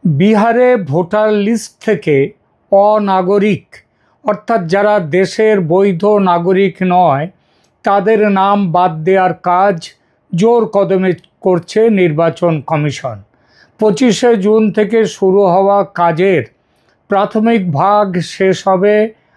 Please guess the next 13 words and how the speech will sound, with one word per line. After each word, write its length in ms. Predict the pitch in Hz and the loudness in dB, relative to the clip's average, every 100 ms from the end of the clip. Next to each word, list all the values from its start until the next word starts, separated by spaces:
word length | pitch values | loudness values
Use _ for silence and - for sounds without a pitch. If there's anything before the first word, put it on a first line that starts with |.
| _ | _
আগামী 400 | 190 170 180 180 180 | -4 -2 -2 -2 -2
কয়েকদিনের 680 | 175 170 156 135 147 156 143 | -2 0 0 -2 -2 0 -2
মধ্যে। 500 | 135 131 107 - 120 - _ _ _ _ _ | -2 -4 -6 -14 -16 -16 _ _ _ _ _
সত্তর 540 | - - 240 240 262 247 | -8 -2 -2 -2 -2 0
হাজার 340 | 214 202 233 | 0 0 0
সরকারি 680 | 196 - 196 190 180 202 196 | -2 -4 -2 -2 -2 -2 -2
কর্মী 680 | 180 180 180 190 214 220 226 - _ _ - | -2 0 0 2 2 2 -2 -8 _ _ -2
ও 80 | 208 | -2
তাদের 460 | 208 202 214 247 | 0 -2 0 0
সঙ্গে 540 | 202 - 226 214 220 214 | -2 0 0 2 2 2
রাজনৈতিক 920 | 190 202 175 190 208 208 214 202 170 | 2 0 -2 -2 0 0 -2 -2 0
দলগুলির 760 | 190 196 185 185 202 208 214 175 _ _ _ _ - | 0 0 0 0 2 2 0 -2 _ _ _ _ -2
প্রতি-, 600 | 202 185 214 - - | 0 2 -2 -2 -6